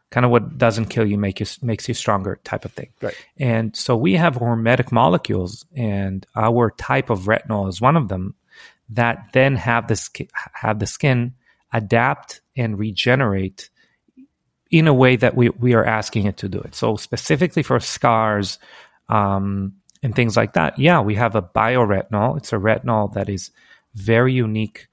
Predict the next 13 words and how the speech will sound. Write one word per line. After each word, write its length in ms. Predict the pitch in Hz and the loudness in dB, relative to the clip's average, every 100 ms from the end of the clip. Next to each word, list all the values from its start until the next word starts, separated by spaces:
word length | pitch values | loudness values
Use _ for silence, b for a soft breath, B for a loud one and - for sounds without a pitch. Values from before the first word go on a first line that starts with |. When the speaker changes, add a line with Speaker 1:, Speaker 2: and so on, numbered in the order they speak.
| _ - | _ -8
Speaker 1:
in 180 | 120 | -4
the 100 | 110 | -2
way 200 | 104 104 | 0 0
that 200 | 101 101 | 0 -2
it 120 | 98 101 | 0 2
only 280 | 127 165 | 2 2
creates 400 | 156 - 110 110 | -2 -2 -2 -2
the 80 | - | -6
cue 260 | - - 117 | -8 -2 -2
for 160 | - | -2
repair 380 | 98 95 - 107 | -4 -4 -2 -2
without 420 | 95 92 104 110 | -2 -2 0 0
damaging 540 | 101 101 98 - 95 | -2 -4 -4 -4 -6